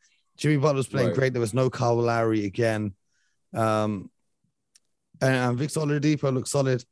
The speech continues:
Speaker 1: off the bench. But what can we say? The main talking point of the evening wasn't even to do with basketball. The main talking point, speaking of the big fella,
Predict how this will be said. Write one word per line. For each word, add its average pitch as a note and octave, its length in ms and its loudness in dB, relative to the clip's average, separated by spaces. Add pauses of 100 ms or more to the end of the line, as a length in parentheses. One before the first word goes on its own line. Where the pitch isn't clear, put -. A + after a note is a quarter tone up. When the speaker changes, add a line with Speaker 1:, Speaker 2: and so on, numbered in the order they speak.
Speaker 1:
off A2+ 120 -6
the A#2+ 100 0
bench. B2 500 -4
But G#2+ 200 -4 (480)
what D#3+ 120 -2
can E3+ 80 -2
we D3+ 60 2
say? G#2+ 340 -2 (680)
The A#2+ 120 0
main F#3+ 240 6
talking D3 320 2
point B2 180 0
of A2+ 80 -4
the B2 80 0
evening A2+ 300 0
wasn't A#2 240 0
even A2 220 0
to - 120 -6
do G#2 120 0
with F#2 80 -4
basketball. G2 300 -2
The A#2 60 0
main F3+ 160 4
talking D3 240 2
point, A2+ 300 -2
speaking A2 300 -4
of G#2+ 100 0
the G2+ 60 -6
big A2 180 2
fella, G2+ 260 0